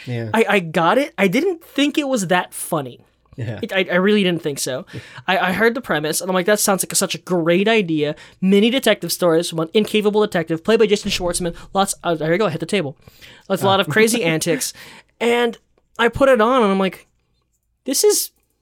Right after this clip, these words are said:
Speaker 2: slow and kind of funny, and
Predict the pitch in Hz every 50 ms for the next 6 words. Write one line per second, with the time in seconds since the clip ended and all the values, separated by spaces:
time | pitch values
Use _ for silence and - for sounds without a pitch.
0 | _ _ _ _ _ _ _ _ _ _ _ _ - - - - - 185 180 180
1 | 185 185 196 202 208 208 208 202 185 170 165 160 - - _ _ _ _ _ _
2 | _ _ _ _ _ - - 214 302 415 415 - - - 190 170 170 180 190 226
3 | 233 214 180 170